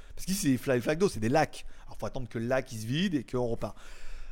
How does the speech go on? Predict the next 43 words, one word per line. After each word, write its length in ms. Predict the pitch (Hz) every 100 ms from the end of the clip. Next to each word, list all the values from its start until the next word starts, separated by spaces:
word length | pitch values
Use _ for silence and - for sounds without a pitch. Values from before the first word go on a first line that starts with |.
| -
Euh, 720 | 170 180 180 175 175 170 165
donc 220 | 202 285
du 80 | 269
coup, 180 | 311 370
cette 220 | - 151
bagnole 280 | 165 262 339
est 60 |
pas 300 | - - 359
trop, 180 | - 277
trop 160 | - 208
mal, 160 | 285
parce 100 | -
qu'elle 160 | - 107
est 40 |
pas 240 | - 135 127
excessivement 480 | - 117 131 131
chère, 300 | - 185 240 233
c'est 140 | 139
une 80 | 107
Suzuki, 640 | - - 165 240 - 294 392 -
donc 160 | - 104
voilà, 220 | 110 160 - - -
pour 140 | 135
peu 120 | 175
qu'elle 120 | 160 131
soit 200 | - 117
assemblée 300 | 131 120 123
en 80 |
Thaïlande, 380 | 117 120 123 127
machin 280 | 120 110 117
et 60 | 113
tout. 240 | 175 247 - - - - - - - -
C'est 220 | - 170
pas 160 | 285 302
une 140 | 262
bête 180 | 247 202
de 80 | 240
course, 360 | - 285 -
mais 100 | 156
elle 100 | 147
est 40 | 165
assez 260 | 196 -
haute 340 | 185 233 302